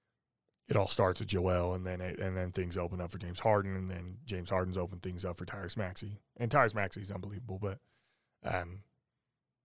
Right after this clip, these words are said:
yeah, I, I, I think that that's it. I think that they're gonna, I'd be scared to play him in round two. I really would. And I'm, I guess I'm <laughs> saying that they're already through, but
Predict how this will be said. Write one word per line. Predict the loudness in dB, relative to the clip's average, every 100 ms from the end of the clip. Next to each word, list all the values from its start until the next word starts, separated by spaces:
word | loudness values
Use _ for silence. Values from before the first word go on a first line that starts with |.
| _ 4
yeah, | 8 8 4 -6
I, | -4 -2 0
I, | 2 4 4
I | 2
think | 2 0 0
that | 0
that's | 2 2 4
it. | 4 4
I | 4 0
think | -2 -2
that | -2
they're | 0 2
gonna, | 2 0 0 -2 -6 _ _ _ _
I'd | 0 4
be | 4
scared | 6 6
to | 8
play | 8 8
him | 6
in | 4
round | 2 2
two. | 4 2 2 -6 _ _ _ _ _ _ _ _ _ -2
I | 2
really | 4 4
would. | 2 0 -4 -6
And | -2
I'm, | -2 -2 -4 -8 -4 2
I | 2
guess | 2 0 0
I'm | 0 -2 -4 -10 -16 -6
<laughs> | -6 -6 -20 -20 -20 -20 _
saying | 2 4 4 0 -6 -6
that | -4 2
they're | 4 6
already | 6 4 4 0
through, | -2 -2 -2 -2
but | -4 -6